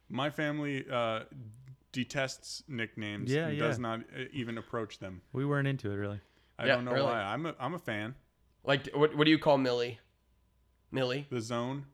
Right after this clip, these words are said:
Speaker 3: The Zone? I love
Speaker 2: Mill
Speaker 3: that.
Speaker 2: Zone.
Speaker 1: Why?
Speaker 3: I
Speaker 2: Mill
Speaker 3: love,
Speaker 2: Zone.
Speaker 1: Mill Zone?
Speaker 3: I love that so much. Yeah.
Speaker 1: Zony?
Speaker 3: My,
Speaker 2: Yeah, yeah,
Speaker 3: my
Speaker 2: yeah.
Speaker 3: daughter Piper, I call her Lulu.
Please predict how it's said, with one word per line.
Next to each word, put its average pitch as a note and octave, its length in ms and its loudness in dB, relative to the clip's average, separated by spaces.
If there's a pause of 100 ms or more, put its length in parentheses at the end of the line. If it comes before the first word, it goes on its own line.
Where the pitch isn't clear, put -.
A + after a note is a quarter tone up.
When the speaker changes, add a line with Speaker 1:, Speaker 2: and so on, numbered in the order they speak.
(100)
Speaker 3:
The D3 120 4
Zone? D3 380 10 (920)
I C3 60 2
love C3+ 220 8
Speaker 2:
Mill B2+ 80 6
Speaker 3:
that. B2 100 6
Speaker 2:
Zone. A2+ 100 0
Speaker 1:
Why? A#2 180 -2
Speaker 3:
I B2 60 -6 (140)
Speaker 2:
Mill C3+ 200 10
Speaker 3:
love, B2+ 160 12
Speaker 2:
Zone. B2 180 6
Speaker 1:
Mill C3 180 2
Zone? C#3 280 -2
Speaker 3:
I E3 80 12
love D#3 300 12
that D3+ 180 10
so C#3+ 220 4
much. C#3+ 420 2 (180)
Yeah. D3 220 8
Speaker 1:
Zony? C3+ 480 -2 (140)
Speaker 3:
My, C#3 140 12
Speaker 2:
Yeah, B2 100 6
yeah, A#2 100 4
Speaker 3:
my C#3+ 120 12
Speaker 2:
yeah. D3 60 10
Speaker 3:
daughter D3+ 260 12
Piper, D3 440 6
I C3 80 6
call C3+ 240 2
her B2+ 80 4
Lulu. C3 600 -2